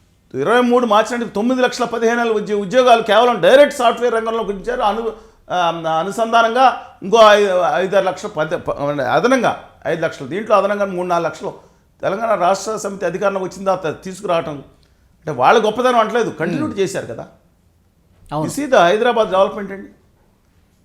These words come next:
Speaker 1: కొన్ని కొన్ని మనం ఖండించవచ్చు.
Speaker 2: మ్మ్.
Speaker 1: ఓఆర్ఆర్ని వచ్చే ముప్పై సంవత్సరాలకు అప్పచెప్పేయటం ఏడు వేల కోట్లు తీసుకుని జనాలకు పనిచేయడం absolutely wrong.
Speaker 2: రాంగ్ అంటారు అది?
Speaker 1: Absolutely
Speaker 2: ఓఆర్ఆర్.
Speaker 1: wrong అండి.
Speaker 2: మ్మ్. అంటే ఇంకా ఎక్కువ వస్తుంది కానీ తక్కువకి పెట్టేశారు.
Speaker 1: ఇవాళ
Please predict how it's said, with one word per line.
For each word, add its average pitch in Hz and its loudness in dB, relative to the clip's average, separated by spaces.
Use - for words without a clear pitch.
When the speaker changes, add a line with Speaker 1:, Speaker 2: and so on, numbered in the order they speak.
Speaker 1:
కొన్ని 208 -6
కొన్ని 277 0
మనం 240 -2
ఖండించవచ్చు. 208 -8
Speaker 2:
మ్మ్. 123 -12
Speaker 1:
ఓఆర్ఆర్ని 214 4
వచ్చే 175 -2
ముప్పై 190 -6
సంవత్సరాలకు 202 -4
అప్పచెప్పేయటం 185 -6
ఏడు 180 -6
వేల 185 -4
కోట్లు 180 -6
తీసుకుని 180 -12
జనాలకు 175 -2
పనిచేయడం 175 -8
absolutely 220 -10
wrong. 143 -10
Speaker 2:
రాంగ్ 165 -4
అంటారు 139 -6
అది? 175 -8
Speaker 1:
Absolutely - -6
Speaker 2:
ఓఆర్ఆర్. 165 0
Speaker 1:
wrong 131 -4
అండి. - -16
Speaker 2:
మ్మ్. 113 -12
అంటే 220 -2
ఇంకా 196 -2
ఎక్కువ 214 2
వస్తుంది 240 -4
కానీ 240 -4
తక్కువకి 220 -4
పెట్టేశారు. 156 -8
Speaker 1:
ఇవాళ 180 2